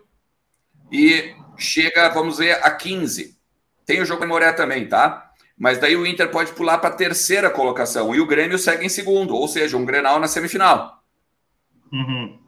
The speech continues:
Speaker 1: Se o Inter, dependendo do resultado paralelo do Grêmio, o Inter ganhar do Aimoré, o Inter vai pra segundo e o Grêmio pra terceiro. Dá no mesmo,
Speaker 2: Uhum.
Speaker 1: continua Grenal na semifinal.
Speaker 2: Uhum.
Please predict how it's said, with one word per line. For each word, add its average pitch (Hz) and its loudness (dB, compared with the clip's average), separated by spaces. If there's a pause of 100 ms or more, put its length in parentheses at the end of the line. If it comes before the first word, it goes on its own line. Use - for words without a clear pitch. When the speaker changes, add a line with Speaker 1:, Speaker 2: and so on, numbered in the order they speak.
(160)
Speaker 1:
Se - -6
o 170 0
Inter, 226 -2
dependendo 170 0
do 196 2
resultado 190 2
paralelo 175 2
do 170 -4
Grêmio, 165 0
o 160 0
Inter 170 -2
ganhar 156 4
do 160 2
Aimoré, 151 2
o 147 2
Inter 180 0
vai 165 2
pra 165 0
segundo 160 -2
e 151 4
o 160 4
Grêmio 180 0
pra 175 0
terceiro. 180 -2 (220)
Dá 143 6
no 202 0
mesmo, 202 0
Speaker 2:
Uhum. 127 -6
Speaker 1:
continua 151 0
Grenal 202 2
na 214 0
semifinal. 196 0 (960)
Speaker 2:
Uhum. 117 -12